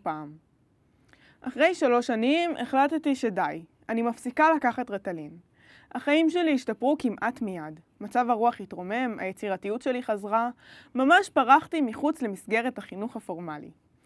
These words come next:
ולמרבה ההפתעה, גם הציונים שלי נשארו פחות או יותר אותו הדבר. למה זה קרה? כי בזמן שלקחתי רטלין,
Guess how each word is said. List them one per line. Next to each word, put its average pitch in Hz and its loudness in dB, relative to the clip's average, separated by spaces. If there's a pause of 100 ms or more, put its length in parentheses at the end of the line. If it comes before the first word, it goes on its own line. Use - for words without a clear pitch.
(380)
ולמרבה 214 -2
ההפתעה, 302 0 (380)
גם 220 -2
הציונים 226 -2
שלי 339 -2
נשארו 311 -2
פחות 294 -6
או 294 0
יותר 277 -2
אותו 226 -4
הדבר. 165 -6 (1160)
למה 214 2
זה 202 -6
קרה? 202 0 (720)
כי 262 0
בזמן 269 2
שלקחתי 349 0
רטלין, 311 0